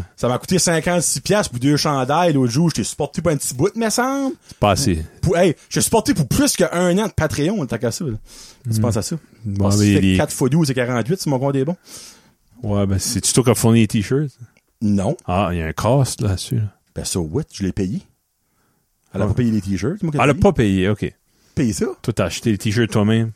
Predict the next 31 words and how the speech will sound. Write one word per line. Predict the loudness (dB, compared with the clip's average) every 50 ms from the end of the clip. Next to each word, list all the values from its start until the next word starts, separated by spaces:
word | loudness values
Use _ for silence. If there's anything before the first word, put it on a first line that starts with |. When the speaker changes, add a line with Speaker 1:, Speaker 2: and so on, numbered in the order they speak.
| _
Speaker 1:
J'ai | -8 -6
fait | -4 -2
les | 0 2
logos, | 4 4 4 4 4 4
moi. | 4 2 2 0 -2 -6 -16 -20 _ _ _ _ _ _ _ _ _ _ _ _ -8
Speaker 2:
Ah. | -4 -2 -2 -2 -4 -6 -6
Speaker 1:
Elle | -4 -2
a | 0 0
gagné | 0 -2
ça | -2 -2
dans | -2 -2
sa | -2 0
machine. | 0 0 0 2 2 2 2 2 0 -2 _ _ _ -4
Speaker 2:
Hmm. | -2 0 2
Speaker 1:
Allô, | 2 2 2
oui, | 2
Annick, | 2 2 0 0
je | -2 0
t'aime, | 2 2 2 2
là, | 0 -2
tu | -2
sais, | -4 -4 -2
by | 0 0 0
the | 0 0
way, | -2 -2 -2
là, | -4 -6 -10 -12
que | -16
je | -10 -4
t'aime. | -2 -2
Speaker 2:
Merci, | 0 0 0 2
Annick. | 2 2 2 0